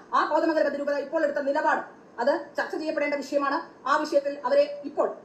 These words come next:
ഏതായാലും തെറ്റ് തിരിച്ചറിഞ്ഞ് തിരുത്താൻ കാണിച്ച ആ ഒരു പ്രവണതയെ ഇപ്പോൾ നമ്മൾ ഏതായാലും പ്രകീർത്തിക്കുക തന്നെ വേണം. ഏതായാലും ഒരു കാരണവശാലും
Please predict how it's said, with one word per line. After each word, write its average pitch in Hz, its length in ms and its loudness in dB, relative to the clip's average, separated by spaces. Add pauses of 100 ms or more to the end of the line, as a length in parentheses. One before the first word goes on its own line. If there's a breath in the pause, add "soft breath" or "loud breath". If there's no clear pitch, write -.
(140)
ഏതായാലും 302 380 2
തെറ്റ് 302 180 2
തിരിച്ചറിഞ്ഞ് 320 440 0 (260)
തിരുത്താൻ 359 320 0
കാണിച്ച 302 220 0
ആ 277 480 0
ഒരു 277 120 2
പ്രവണതയെ 294 600 0 (300)
ഇപ്പോൾ 294 220 0
നമ്മൾ 269 240 0 (260)
ഏതായാലും 277 460 2 (160)
പ്രകീർത്തിക്കുക 302 440 0
തന്നെ 220 160 -2
വേണം. 156 140 -14 (420)
ഏതായാലും 294 380 4
ഒരു 359 80 2
കാരണവശാലും 311 580 0